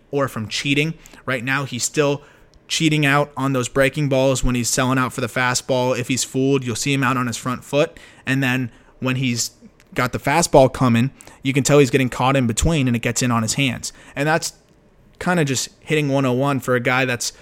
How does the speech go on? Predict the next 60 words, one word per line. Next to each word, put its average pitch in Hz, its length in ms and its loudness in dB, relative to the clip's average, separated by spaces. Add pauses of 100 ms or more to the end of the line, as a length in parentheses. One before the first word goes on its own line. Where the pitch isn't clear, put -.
(200)
a 135 60 -2
little 143 200 6
bit 143 140 4
out 131 160 2
of 117 100 2
rhythm, 170 340 8 (120)
is 135 140 -2
they're 123 100 0
caught 151 260 0
in 139 80 2
between. 127 460 -2 (420)
They're 139 160 -2
geared 143 320 4
up 151 160 2
for 139 140 -4
the 123 60 -4
fastball 147 580 0
but 113 140 -2
can't 135 240 -4 (100)
shut 139 280 -2
it 123 100 -6
down 139 260 0
when 127 100 -2
they 123 80 -4
see 139 140 -4
the 123 100 -4
breaking 135 380 0
ball, 113 400 -2
end 135 220 -2
up 117 140 -2
lunging 135 460 0
at 117 200 -2
it 120 60 -4
on 120 120 -2
their 120 100 -2
front 127 320 -6
foot, 180 320 2 (360)
and 139 120 -4
then 135 120 -4
when 127 100 -4
the 117 60 -6
fastball 143 500 -2
comes, 120 420 -6 (340)
it 123 140 -8
still 151 280 0
surprises 131 560 -2
them 127 160 -2
enough 120 280 -2
to 120 320 -4
get 131 220 -4
in 127 100 -4
on 120 120 -4
their 113 120 -4
hands. 107 460 -6 (240)
That's 127 160 -6
kinda 160 220 0
what's 160 160 2
happening 156 320 2
with 135 100 0
Harrison. 143 480 0